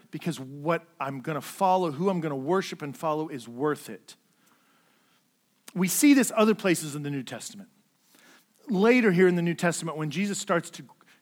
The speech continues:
get, gain quite a, a big following, which he's already been doing here, you're gonna see him in a place where, um, all these people are following him. He starts to wonder why they're following him. In other words, he realizes they're not really following him because they,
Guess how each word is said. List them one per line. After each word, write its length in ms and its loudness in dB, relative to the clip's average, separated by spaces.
get, 320 -4
gain 320 -2
quite 320 0
a, 140 2
a 80 -8
big 220 -2
following, 420 2
which 160 -8
he's 180 -8
already 240 -2
been 200 -6
doing 240 -2
here, 200 -6
you're 160 0
gonna 160 2
see 280 2
him 220 4
in 60 0
a 40 -2
place 360 -2
where, 240 4
um, 340 -6
all 140 4
these 160 2
people 240 0
are 80 2
following 500 2
him. 140 -2
He 160 -4
starts 380 2
to 100 2
wonder 340 2
why 360 0
they're 180 2
following 480 -2
him. 140 -8
In 100 2
other 140 6
words, 140 0
he 80 -2
realizes 560 2
they're 100 0
not 220 0
really 180 2
following 480 0
him 180 0
because 320 0
they, 160 0